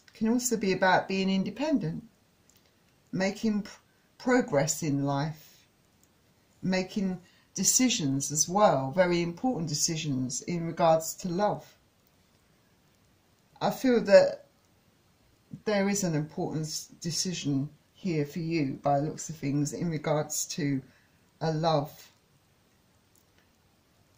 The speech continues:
in regards to love. Um, you could also, whoever you're involved with, it could be a very good match for you. You could be soulmates, very much in love, I feel.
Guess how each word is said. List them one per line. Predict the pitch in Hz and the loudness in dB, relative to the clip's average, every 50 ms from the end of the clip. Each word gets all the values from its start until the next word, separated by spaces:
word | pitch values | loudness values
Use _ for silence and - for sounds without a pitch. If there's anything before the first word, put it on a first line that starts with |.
| _ - | _ -8
in | 147 165 170 | -6 -4 -4
regards | 165 156 165 165 151 147 147 - - | -4 -2 0 2 2 2 0 -2 -8
to | - - 165 | -8 -6 -2
love. | 143 147 139 135 143 - - - - _ | 0 0 0 0 0 -4 -8 -16 -8 _
Um, | - 170 170 165 165 165 165 165 165 165 165 165 165 165 - - - - | 0 0 2 2 0 -2 -2 -4 -4 -6 -6 -8 -8 -10 -8 -8 -8 -4
you | - 220 240 | -2 -4 -2
could | 240 - 277 285 - - | 0 -2 -2 -2 -4 -10
also, | - - 240 269 269 - - 202 180 170 170 175 170 175 - - - - - _ _ _ _ _ _ _ _ _ _ _ _ _ _ _ _ _ _ | -6 -2 0 0 0 2 2 2 2 4 2 0 -2 -4 -8 -16 -20 -20 -20 _ _ _ _ _ _ _ _ _ _ _ _ _ _ _ _ _ _
whoever | - 226 254 269 262 262 | 2 4 4 4 4 4
you're | 240 214 208 196 196 | 2 2 2 2 0
involved | 185 185 - 190 190 196 202 196 180 | 0 4 6 8 8 8 6 4 0
with, | 139 127 120 110 101 135 - - - - - - | -4 -4 -4 -4 -4 -4 -6 -6 -10 -14 -10 -10
it | 120 120 - | -10 -10 -8
could | - - - - - | -8 -10 -10 -6 -4
be | 175 170 170 170 | -2 -2 0 0
a | 160 165 | -2 0
very | 165 190 175 170 | 0 0 0 0
good | 160 160 175 160 - | -2 -4 -8 -6 -4
match | 156 160 156 - - - - | -4 -4 -4 -4 -4 -8 -8
for | - 170 160 156 | -2 0 0 0
you. | 156 156 156 160 | 2 0 -2 -2
You | 170 190 190 190 | -4 -4 -6 -8
could | - - 185 | -10 -8 -6
be | - 185 | -4 -4
soulmates, | - - - - 190 175 170 170 165 160 160 165 185 262 254 - - - - - - - - - - _ _ _ _ _ _ _ _ _ _ | -2 -2 0 2 2 2 2 0 -2 -2 -2 -2 -2 -2 -4 -6 -6 -6 -4 -4 -4 -6 -8 -12 -16 _ _ _ _ _ _ _ _ _ _
very | 170 185 196 196 190 190 | 0 2 4 4 4 2
much | 180 180 180 - - - | -2 -2 -2 -2 -4 -4
in | 196 175 160 160 | -2 -2 -2 0
love, | 160 170 196 - | 0 0 0 0
I | - 139 160 | -2 -4 -4
feel. | - - 165 156 165 175 240 - | -4 -6 -6 -4 -4 -4 -4 -6